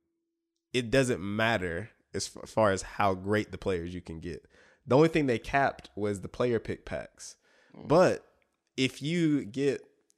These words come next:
Speaker 1: so goal three is fourteen wins.
Speaker 2: Mm-hmm.
Speaker 1: If you get goal three, um, you get, I don't, I don't remember what packs you can get, but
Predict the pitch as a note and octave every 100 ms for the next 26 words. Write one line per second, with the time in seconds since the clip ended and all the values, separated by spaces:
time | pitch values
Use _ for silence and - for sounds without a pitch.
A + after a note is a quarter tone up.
0 | - - A2 G2+ B2 D#3 D3+ C3+ B2 F2+
1 | G#2+ - _ _ - G#2 G2+ G2 F#2+ -
2 | - C3 - G#2+ F#2+ F2 B1+ A2 - G2
3 | F#2 E2+ F#2 _ _ _ G2+ C3+ C#3+ C3
4 | - _ F2+ G#2 C3+ C#3 C3 A2 F#2 G#2+
5 | - _ _ _ _ _ _ G#2+ G#2 G2
6 | F#2+ F#2 F#2+ - - A2 G#2 A2 G#2 -
7 | A2 - A2 A2+ G#2 G#2 - G#2 - -
8 | - F2 G2 - G2+ G2+